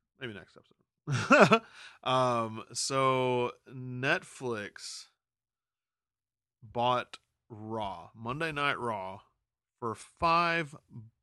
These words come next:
billion dollars for ten years. Five billion dollars. And that's the thing. It's not all of W W E. It is strictly Monday Night Raw. That's it.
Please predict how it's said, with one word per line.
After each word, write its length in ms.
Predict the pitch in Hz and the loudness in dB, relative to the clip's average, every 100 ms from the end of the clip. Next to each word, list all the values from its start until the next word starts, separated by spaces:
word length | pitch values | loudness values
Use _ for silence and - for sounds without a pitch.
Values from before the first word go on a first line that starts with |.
| _ | _
billion 640 | 151 151 151 143 139 135 127 | 0 2 2 2 -2 -4 0
dollars 800 | 123 117 110 104 101 101 - - _ _ _ _ _ | 2 2 -2 -6 -8 -8 -10 -12 _ _ _ _ _
for 100 | - | -8
ten 320 | 110 - 117 113 | -6 -4 -4 -4
years. 580 | 95 67 - - - - _ _ _ _ _ | -8 -10 -14 -14 -14 -18 _ _ _ _ _
Five 400 | 147 147 135 117 | -2 -2 -2 -2
billion 380 | 151 135 127 123 | 0 0 0 -2
dollars. 560 | 120 104 87 57 - _ _ _ _ _ - | -4 -4 -8 -16 -20 _ _ _ _ _ -6
And 100 | 139 | -2
that's 160 | 156 | -2
the 100 | 156 | -4
thing. 320 | 135 147 110 - _ - | -4 -4 -4 -8 _ -4
It's 240 | 175 180 156 | -2 -2 0
not 260 | 165 175 - | 2 2 2
all 240 | 135 151 | 2 2
of 120 | 131 | 2
W 260 | 131 131 131 | 0 2 2
W 200 | 127 131 | 0 0
E. 220 | 123 104 _ _ | -2 -4 _ _
It 120 | 143 | 0
is 140 | 147 | 0
strictly 560 | 135 - 165 - 135 120 - - | -2 -2 -4 -2 -2 -4 -8 -8
Monday 440 | 117 131 139 139 | 0 0 2 0
Night 320 | 127 123 117 | 0 0 0
Raw. 420 | 113 143 139 95 - - _ _ _ _ | 2 4 4 0 -8 -18 _ _ _ _
That's 280 | 143 185 151 | 4 4 4
it. 260 | 180 160 | 2 0